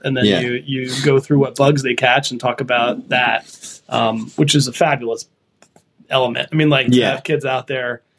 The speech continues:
Speaker 1: catching stuff. And then,
Speaker 2: Yes.
Speaker 1: like, you know.
Speaker 2: So there's generally
Speaker 1: <laughs>
Speaker 2: four rotations. Uh,
Speaker 1: Yeah.
Speaker 2: there's three rotations, um, but we might change them out. We might,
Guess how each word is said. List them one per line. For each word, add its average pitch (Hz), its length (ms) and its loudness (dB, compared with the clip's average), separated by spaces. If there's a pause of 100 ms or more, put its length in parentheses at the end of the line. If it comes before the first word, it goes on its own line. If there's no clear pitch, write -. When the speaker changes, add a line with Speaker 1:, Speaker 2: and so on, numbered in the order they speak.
(360)
Speaker 1:
catching 156 400 -2
stuff. - 560 -6
And 165 160 2
then, 175 60 6
Speaker 2:
Yes. 147 480 2
Speaker 1:
like, 160 60 -8
you 143 60 -8
know. 117 280 -10
Speaker 2:
So 220 140 4
there's 226 120 -4
generally 302 200 2
Speaker 1:
<laughs> 165 180 -4
Speaker 2:
four 190 460 6
rotations. 131 800 -2 (120)
Uh, 120 60 -2
Speaker 1:
Yeah. 127 60 2
Speaker 2:
there's 165 140 4
three 254 120 2
rotations, 165 640 2 (440)
um, 117 320 2 (300)
but 143 200 2
we 147 100 4
might 147 320 2 (200)
change 131 260 -2
them 120 120 -2
out. 113 240 -2
We 135 60 0
might, 131 240 0